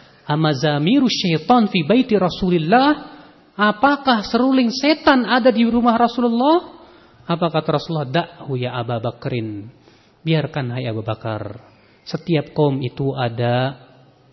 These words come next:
per-, hari raya. Dan ini hari raya kita. Justru ini dalil menunjukkan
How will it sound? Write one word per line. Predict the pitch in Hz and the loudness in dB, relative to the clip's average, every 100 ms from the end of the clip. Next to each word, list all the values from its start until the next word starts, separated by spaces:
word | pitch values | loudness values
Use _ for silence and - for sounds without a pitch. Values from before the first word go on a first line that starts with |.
| _ _ _ - | _ _ _ -12
per-, | - 151 - | -10 -10 -12
hari | - 139 | -4 -4
raya. | 127 110 107 107 104 104 | -2 -4 -4 -4 -6 -8
Dan | 147 156 | -6 -2
ini | 185 190 | 0 0
hari | 151 | 0
raya | 135 113 104 | -2 -4 -6
kita. | - - - - - - - _ _ _ _ _ _ _ _ _ _ _ _ _ - | -12 -16 -18 -20 -20 -20 -20 _ _ _ _ _ _ _ _ _ _ _ _ _ 2
Justru | 269 269 - 294 | 2 4 2 2
ini | 285 294 254 | 6 6 4
dalil | 220 285 311 285 202 | 2 2 4 4 2
menunjukkan | 208 226 233 214 262 302 294 | 0 2 2 0 0 0 2